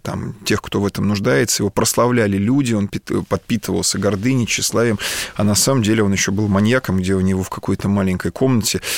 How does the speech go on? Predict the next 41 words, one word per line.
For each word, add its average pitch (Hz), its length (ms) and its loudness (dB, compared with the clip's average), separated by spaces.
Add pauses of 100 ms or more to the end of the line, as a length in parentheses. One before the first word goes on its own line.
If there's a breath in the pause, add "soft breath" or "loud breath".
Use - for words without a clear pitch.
(140 loud breath)
с 101 100 -2
двойной 101 380 4
дверью 98 460 2
он 90 120 0
мог, 101 280 -2 (280 loud breath)
э, - 80 -4
удовлетворять 104 680 2
свою 92 240 0
страсть - 420 0
и - 20 2
убивать 104 560 2
там 95 200 0
людей. 107 460 2
Вот 87 160 -12
каждый 117 400 2
из 120 100 2
нас — 135 240 0
это - 160 -6
о-, - 260 0
о-, - 40 -4 (180 loud breath)
образ 117 400 2
этого 98 260 -2
человека 147 380 0
для 92 120 0
меня 104 200 0
является 117 400 0
образом 110 340 0
каждого 98 440 0
из 127 100 0
нас, 143 200 0
когда 92 300 -8
мы, - 80 -8
с - 120 -2
одной 117 180 2
стороны, 98 400 0 (600 loud breath)
по 113 120 4
внешнему 113 420 4
фасаду 101 480 2
богатеем 101 580 2
в 98 120 -2
Бога, 190 400 4